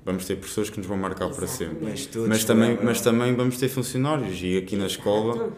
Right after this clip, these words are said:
Speaker 1: tem
Speaker 2: Exato.
Speaker 1: dois, dois ou três exemplos desses. E a Dona
Speaker 2: Uhum.
Speaker 1: Paula é certamente um deles.
Speaker 2: Obrigada,
Speaker 1: Vai marcar.
Speaker 2: obrigada.
Speaker 1: Vai marcar a Dona Paula.
Speaker 2: É, obrigada.
Speaker 1: Uhum.
Speaker 2: Ah, é assim, eu ainda tenho alunos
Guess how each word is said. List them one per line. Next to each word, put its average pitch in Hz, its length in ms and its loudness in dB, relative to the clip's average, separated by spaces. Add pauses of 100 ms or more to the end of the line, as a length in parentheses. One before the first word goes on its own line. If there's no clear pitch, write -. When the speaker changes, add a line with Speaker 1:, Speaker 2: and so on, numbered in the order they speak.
(280)
Speaker 1:
tem 107 280 2
Speaker 2:
Exato. 104 200 -2
Speaker 1:
dois, 113 240 2
dois 104 180 0
ou 113 60 0
três 107 260 -6
exemplos 113 460 -6
desses. 123 380 -6 (340)
E 92 80 2
a 87 40 2
Dona 90 260 0
Speaker 2:
Uhum. 92 60 -8
Speaker 1:
Paula 107 320 4
é - 20 0
certamente 120 640 2
um 131 100 2
deles. - 600 -2
Speaker 2:
Obrigada, 175 240 -10 (160)
Speaker 1:
Vai 82 100 -4
marcar. 98 380 2
Speaker 2:
obrigada. 170 320 -4 (840)
Speaker 1:
Vai 85 240 0
marcar 92 380 0
a 98 40 0
Dona 92 260 -2
Paula. 104 420 -6 (340)
Speaker 2:
É, 147 280 -12
obrigada. 165 560 -6 (340)
Speaker 1:
Uhum. - 140 -10
Speaker 2:
Ah, 165 500 -6
é 190 100 0
assim, 156 420 -8 (540)
eu 175 140 -2
ainda 190 220 4
tenho 190 760 -2 (240)
alunos 156 680 -4